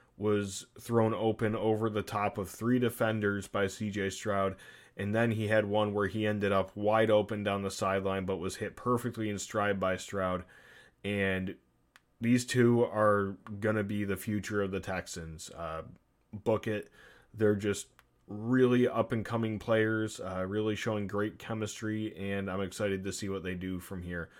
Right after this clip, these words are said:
C J Stroud had a great game as well. And then Travis Etienne, nineteen carries for eighty-eight yards, four receptions on five targets for fifty yards. He did it all in this game. He was super balanced in this game,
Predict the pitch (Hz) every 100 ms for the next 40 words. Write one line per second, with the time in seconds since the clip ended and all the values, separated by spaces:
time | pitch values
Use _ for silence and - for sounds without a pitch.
0 | - - 117 113 110 - 110 107 98 101
1 | 92 98 98 92 101 95 92 87 90 80
2 | - _ _ _ _ _ _ - - _
3 | - - - - - 135 131 151 147 143
4 | 135 147 131 131 131 131 139 139 113 117
5 | 139 139 139 139 131 131 135 131 113 104
6 | 117 120 117 117 101 113 120 120 120 -
7 | - - - - - 127 123 123 135 120
8 | 131 120 110 98 117 113 110 113 110 110
9 | - 98 - 131 123 120 120 120 123 -
10 | 110 101 104 90 98 131 143 139 135 131
11 | 135 127 127 107 98 87 - 127 120 120
12 | 113 117 117 117 117 117 117 - 117 113
13 | 117